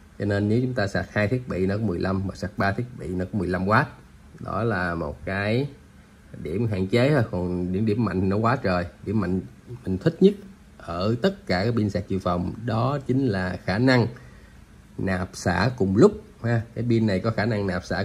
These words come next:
cùng lúc các bạn. Ok, thì để nạp xả cùng lúc thì chúng ta chỉ in. Mình, à, in cái thằng, à, cổng C nè, mình out bằng cái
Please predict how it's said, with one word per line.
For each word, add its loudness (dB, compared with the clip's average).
cùng -4
lúc -2
các -4
bạn. -4
Ok, -12
thì 2
để 0
nạp -2
xả 2
cùng -2
lúc 2
thì 2
chúng 0
ta 0
chỉ -2
in. 4
Mình, 0
à, 0
in 2
cái 0
thằng, 0
à, 0
cổng -2
C 2
nè, 6
mình 0
out 2
bằng -2
cái -4